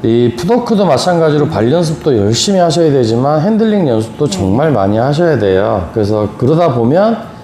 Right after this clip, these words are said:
Speaker 1: 켜켜이 켜켜이 쌓여서 나중에는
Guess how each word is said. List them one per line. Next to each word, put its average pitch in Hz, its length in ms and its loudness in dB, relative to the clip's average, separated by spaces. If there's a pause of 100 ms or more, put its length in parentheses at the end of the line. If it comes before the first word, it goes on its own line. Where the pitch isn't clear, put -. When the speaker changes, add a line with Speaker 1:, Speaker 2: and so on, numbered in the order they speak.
(280)
Speaker 1:
켜켜이 190 480 -2
켜켜이 180 400 0
쌓여서 190 840 0
나중에는 131 800 0